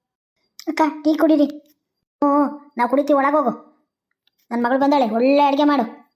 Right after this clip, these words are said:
ಏನ್ ಅಡ್ಗೆ ಮಾಡ್ಲಿ ಅತ್ತೆ? ಹೋಳ್ಗೆ ಮಾಡು. ಹೋಳ್ಗೆ ಮಾಡಿ ಹತ್ತು ಬೆಣ್ಣೆ ಐತ್ ನೋಡು, ತುಪ್ಪ ಕಾಸಿ ಇಡು. ಮತ್ತಷ್ಟು ನೀನೇ ಕುಡ್ದ್ಬಿಟ್ಟಿಯಾ. ಸರಿ, ನನಗೆ ಎಲ್ಲ ಕ್ಲೀನಾಗಿರ್ಬೇಕು. ಎಲ್ಲ ಕ್ಲೀನಾಗಿ ಕೈ ತೊಳ್ಕೊಂಡು, ಎಲ್ಲ ಕಿಚನ್ ಎಲ್ಲ ಕ್ಲೀನ್ ಮಾಡ್ಕೊಂಡು ಅಡ್ಗೆ ಮಾಡು. ಗಲೀಜ್ ಗಲೀಜಾಗಿ ಮಾಡಿದ್ರೆ ನಾನು ಊಟ ಮಾಡಲ್ಲ.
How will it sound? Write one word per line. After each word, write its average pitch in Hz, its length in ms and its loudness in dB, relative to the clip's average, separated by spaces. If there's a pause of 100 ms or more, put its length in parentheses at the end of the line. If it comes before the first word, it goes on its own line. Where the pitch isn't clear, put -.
(580)
ಏನ್ 285 140 4
ಅಡ್ಗೆ 285 180 2
ಮಾಡ್ಲಿ 269 240 2
ಅತ್ತೆ? 254 160 0 (1200)
ಹೋಳ್ಗೆ 285 220 0
ಮಾಡು. 285 180 0 (640)
ಹೋಳ್ಗೆ 269 200 2
ಮಾಡಿ 285 320 2
ಹತ್ತು 247 340 -8
ಬೆಣ್ಣೆ 277 260 2
ಐತ್ 294 120 0
ನೋಡು, 269 140 2
ತುಪ್ಪ 277 240 -2
ಕಾಸಿ 294 380 0
ಇಡು. - 540 -2
ಮತ್ತಷ್ಟು 269 300 -2
ನೀನೇ 285 180 2
ಕುಡ್ದ್ಬಿಟ್ಟಿಯಾ. 277 440 0 (1000)
ಸರಿ, 277 220 -2 (840)
ನನಗೆ 311 180 4
ಎಲ್ಲ 302 260 4
ಕ್ಲೀನಾಗಿರ್ಬೇಕು. 294 600 0 (340)
ಎಲ್ಲ 311 160 -2
ಕ್ಲೀನಾಗಿ 320 280 2
ಕೈ 302 120 2
ತೊಳ್ಕೊಂಡು, 302 460 2
ಎಲ್ಲ 302 500 -6
ಕಿಚನ್ 302 220 2
ಎಲ್ಲ 302 160 4
ಕ್ಲೀನ್ 311 200 2
ಮಾಡ್ಕೊಂಡು 302 300 2
ಅಡ್ಗೆ 294 160 2
ಮಾಡು. 269 200 2
ಗಲೀಜ್ 302 520 -2
ಗಲೀಜಾಗಿ 294 300 2
ಮಾಡಿದ್ರೆ 285 220 2
ನಾನು 320 160 4
ಊಟ 277 120 0
ಮಾಡಲ್ಲ. 254 240 2